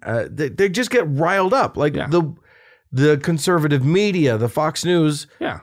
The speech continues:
Speaker 1: And then Fox News wasn't conservative enough for them, so they went to O A N.
Speaker 2: What?
Speaker 1: It's insane. Uh, and then, you know, whatever the other, all of these other places.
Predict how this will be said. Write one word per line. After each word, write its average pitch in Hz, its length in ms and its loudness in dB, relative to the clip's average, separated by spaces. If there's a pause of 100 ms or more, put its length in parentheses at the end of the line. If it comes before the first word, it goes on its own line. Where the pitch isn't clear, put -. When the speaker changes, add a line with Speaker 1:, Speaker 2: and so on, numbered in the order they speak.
Speaker 1:
And 151 140 2
then 170 160 2
Fox 170 360 0
News 220 280 2
wasn't 170 360 2
conservative 180 720 4
enough 143 300 0
for 139 220 0
them, 151 240 0 (260)
so 220 180 2
they 208 120 6
went 196 240 4
to 214 200 2
O 202 240 6
A 190 220 4
N. 190 440 2 (1000)
Speaker 2:
What? 127 600 -8 (120)
Speaker 1:
It's 233 240 0
insane. 262 920 2 (340)
Uh, 180 240 4
and 190 140 4
then, 202 220 4
you 185 80 4
know, 175 120 4
whatever 196 360 4
the 175 140 6
other, 180 240 4 (140)
all 185 280 4
of 160 100 2
these 160 200 0
other 170 340 2 (400)
places. 139 600 0